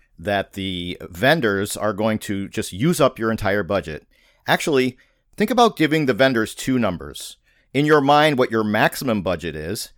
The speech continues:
and then maybe give them even a lower budget to see what they'll come up with.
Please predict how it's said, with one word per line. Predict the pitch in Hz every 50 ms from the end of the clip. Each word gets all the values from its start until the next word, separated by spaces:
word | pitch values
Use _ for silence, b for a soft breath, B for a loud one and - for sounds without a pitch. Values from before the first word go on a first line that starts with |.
| _ _ -
and | 135 139
then | 147 156 160 160
maybe | 151 160 180 196 214 226 220 175
give | 147 156 180 175
them | 185 180 180 143
even | 143 160 156 156 131
a | 113
lower | 104 98 104 123 165 175 131
budget | 87 80 90 85 - 95 - -
to | - 110 -
see | - - 117 113
what | 104 104 -
they'll | - 101 92
come | - - 95 92
up | 90 - -
with. | 78 73 65 - _